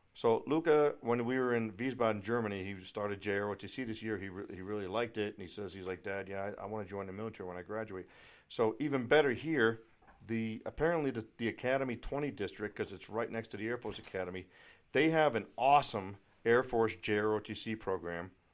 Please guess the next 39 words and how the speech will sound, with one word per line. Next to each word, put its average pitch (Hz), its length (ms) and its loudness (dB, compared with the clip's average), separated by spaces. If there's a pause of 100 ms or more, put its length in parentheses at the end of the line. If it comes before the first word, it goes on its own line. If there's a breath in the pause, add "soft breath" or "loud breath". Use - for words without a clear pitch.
(580 soft breath)
and, 98 340 -2
uh, 95 300 4 (1080)
they 117 140 0
actually 123 340 0
bused 120 440 2
them 104 220 2
to - 120 -6
the 104 240 -6
Air 110 160 2
Force 107 280 -4
Academy 95 600 -2
for 101 160 -10
this 87 180 -10
J 104 140 -8
R 101 100 -4
O 95 80 -6
T 98 120 -14
C. 92 340 -10 (720 soft breath)
And 95 120 -2
I'm 107 140 0
thinking, 98 480 -4 (100)
"You 104 120 -8
know 113 140 0
what? 117 340 2
Luca's 113 360 -4
my 104 120 -4
middle 104 240 -2
child. 98 460 -2 (120)
I 95 80 -10
love 98 320 -2
him 98 120 -8
to 92 100 -16
death. 98 420 -4
He's 87 160 -14
the 92 160 -4
apple 101 240 -4
of 95 60 -6
my 92 180 -6
eye. 92 280 -2